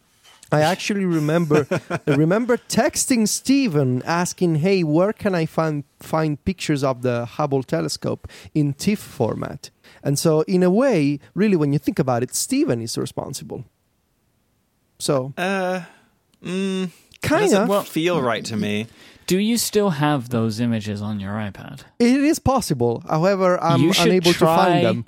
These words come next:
Speaker 1: <laughs>
Speaker 3: Oh. Wait, can't you just type in space?
Speaker 1: Well, let's see what happens.
Speaker 3: What
Speaker 1: Um,
Speaker 3: happens when you search the word space?
Speaker 1: Space.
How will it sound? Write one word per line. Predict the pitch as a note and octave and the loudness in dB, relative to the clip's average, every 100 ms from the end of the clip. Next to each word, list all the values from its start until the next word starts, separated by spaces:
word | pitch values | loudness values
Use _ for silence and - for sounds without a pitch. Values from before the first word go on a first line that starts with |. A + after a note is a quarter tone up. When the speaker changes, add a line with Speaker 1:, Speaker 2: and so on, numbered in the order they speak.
| - - | -14 -20
Speaker 1:
<laughs> | - - F#3 | -20 -2 2
Speaker 3:
Oh. | D3 C3+ A2+ G#2 A3 - F#4+ - - - - E4 - - | 4 4 2 0 -2 -2 -12 -14 -8 -8 -4 -6 -4 2
Wait, | D3 D3 - | 2 2 0
can't | G3 G3+ | 0 0
you | A3 | 2
just | A3+ - | 0 2
type | F#3+ F#3+ | 0 2
in | G3 F3+ | 0 0
space? | - C#3+ D3+ D#3+ G3+ - - - - _ _ _ _ _ _ _ _ _ _ _ | -4 -2 0 0 -2 -6 -10 -18 -20 _ _ _ _ _ _ _ _ _ _ _
Speaker 1:
Well, | E3 B2+ B2 - _ _ - | 0 0 -2 -8 _ _ -4
let's | C#3+ - | -4 0
see | C3+ | 2
what | C#3+ | 2
happens. | C#3+ A#2 - - - - _ | 2 -2 -6 -14 -14 -18 _
Speaker 3:
What | - C3 E3 | -2 0 2
Speaker 1:
Um, | |
Speaker 3:
happens | E3 E3 D#3+ | 0 0 -2
when | D#3 | -2
you | D3 | -2
search | - C#3+ C3 | 0 0 0
the | C3+ | -4
word | C3 B2+ B2 | 0 0 -2
space? | - B2 F#2 - - - _ _ _ _ _ _ _ _ - - - _ _ | -4 -2 -2 -8 -12 -16 _ _ _ _ _ _ _ _ -18 -18 -18 _ _
Speaker 1:
Space. | F3 F3 C3 A2 - - - - - - - - - | -2 0 -2 -6 -14 -20 -20 -20 -18 -18 -18 -20 -20